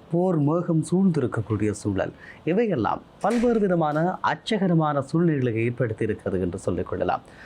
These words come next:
இந்த நிலையில் அமெரிக்கா ஈரானை தாக்கப் போகிறதா, ஈரான் அமெரிக்காவை தாக்கப் போகிறதா, இந்த கேள்விகள் தான் உலகத்தினுடைய பிரதானமான கேள்விகளாக இருந்து கொண்டிருக்கிறது.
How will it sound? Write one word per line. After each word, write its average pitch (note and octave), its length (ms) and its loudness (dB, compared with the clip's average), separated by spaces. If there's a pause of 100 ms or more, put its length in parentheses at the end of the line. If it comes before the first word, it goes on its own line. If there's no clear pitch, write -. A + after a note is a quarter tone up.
(240)
இந்த E3 240 0
நிலையில் B2 480 -2 (200)
அமெரிக்கா D3 720 0
ஈரானை D#3 580 0
தாக்கப் F3+ 440 -4
போகிறதா, G#2+ 500 0 (220)
ஈரான் D#3+ 600 0
அமெரிக்காவை F#3 720 0
தாக்கப் G3 420 -2
போகிறதா, B2 460 0 (260)
இந்த E3 300 2
கேள்விகள் E3 520 -2
தான் G#2+ 280 -2 (240)
உலகத்தினுடைய D3 640 2
பிரதானமான D3+ 760 0
கேள்விகளாக C#3 680 0
இருந்து G2+ 260 -2
கொண்டிருக்கிறது. F#2 600 -2